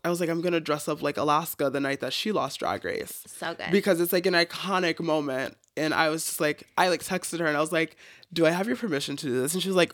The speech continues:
Speaker 1: "Oh my God, of course."
Speaker 2: Ah.
Speaker 1: And she was holding, I think, like, a can of Miller Lite or,
Speaker 2: Mm-hmm.
Speaker 1: like, a bottle of Miller Lite.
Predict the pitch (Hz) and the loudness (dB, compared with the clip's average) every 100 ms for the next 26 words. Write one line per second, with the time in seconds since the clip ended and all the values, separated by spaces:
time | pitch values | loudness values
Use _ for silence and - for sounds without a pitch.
0 | - 160 143 139 127 - - 190 160 139 | 2 2 4 4 2 0 -2 4 6 6
1 | 208 294 269 226 196 190 - 269 285 247 | 4 0 -4 2 2 4 4 4 4 2
2 | 214 190 180 175 - 170 214 214 208 175 | 2 4 4 2 2 2 2 2 4 2
3 | - 190 160 170 165 151 143 143 160 170 | 0 2 4 2 2 4 6 6 6 6
4 | 190 226 226 156 160 151 147 147 156 156 | 4 2 4 4 2 2 4 4 4 2
5 | 147 139 139 127 131 160 | 4 6 6 4 4 2